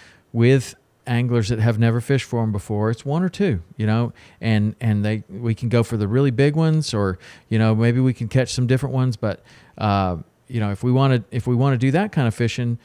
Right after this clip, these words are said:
you know, just to, just to kinda let you know, that's kinda what, what, what it is. Like, we, we, we might get a lot of opportunities, but we might only catch one or two. Is that, is that what you're kinda looking for? And it took me so many years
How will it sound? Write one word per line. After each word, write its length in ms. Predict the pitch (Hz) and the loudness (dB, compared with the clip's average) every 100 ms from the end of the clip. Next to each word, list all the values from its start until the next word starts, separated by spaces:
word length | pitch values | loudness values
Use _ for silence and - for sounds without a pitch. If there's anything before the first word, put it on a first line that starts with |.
| _ _ | _ _
you 100 | - | -2
know, 60 | 123 | 0
just 220 | 117 147 | 2 0
to, 200 | 147 143 - | 0 -2 -2
just 220 | 143 139 | -4 -2
to 120 | 143 | -4
kinda 260 | 123 139 131 | -2 0 2
let 220 | 131 - | 0 -2
you 80 | 135 | -2
know, 140 | 135 | 0
that's 180 | 127 123 | 0 -2
kinda 240 | - 139 120 | -2 0 2
what, 280 | 123 - _ _ _ _ _ - | 0 -2 _ _ _ _ _ -18
what, 380 | 151 123 120 _ _ | -6 -4 -4 _ _
what 180 | - 123 | -6 -2
it 120 | 127 | 0
is. 340 | 160 175 101 95 | 0 0 -2 -4
Like, 220 | 92 98 | -6 -4
we, 220 | 117 113 104 | -2 -2 -2
we, 240 | 113 98 - - _ _ | -4 -4 -12 -20 _ _
we 160 | - 110 | -6 0
might 220 | 113 131 | 0 0
get 100 | 117 | -2
a 40 | |
lot 180 | 107 127 | 0 0
of 80 | 143 | 0
opportunities, 600 | 156 170 165 135 123 117 | 0 -2 -2 0 0 -2
but 120 | 117 | -4
we 80 | 117 | -2
might 180 | 151 202 | -2 0
only 180 | 196 | 0
catch 300 | 165 190 190 | -2 -2 -4
one 140 | 135 131 | -4 -4
or 60 | 120 | -2
two. 260 | 185 151 | -2 0
Is 80 | 98 | 0
that, 300 | 117 147 - - - - - | 0 0 -4 -20 -20 -18 -6
is 80 | 110 | 0
that 180 | 135 160 | 2 2
what 160 | 135 | 2
you're 160 | 143 131 - - - | 0 -2 -6 -18 -4
kinda 200 | 131 127 | 0 2
looking 240 | 127 160 139 | 0 -2 -2
for? 180 | 110 | -2
And 80 | 107 | -2
it 100 | 208 | -2
took 180 | - 127 | -2 -4
me 100 | 104 | -4
so 380 | 95 - 123 131 | -6 -4 -2 0
many 180 | 131 120 | 2 2
years 540 | 101 101 95 85 - | 2 0 0 -4 -10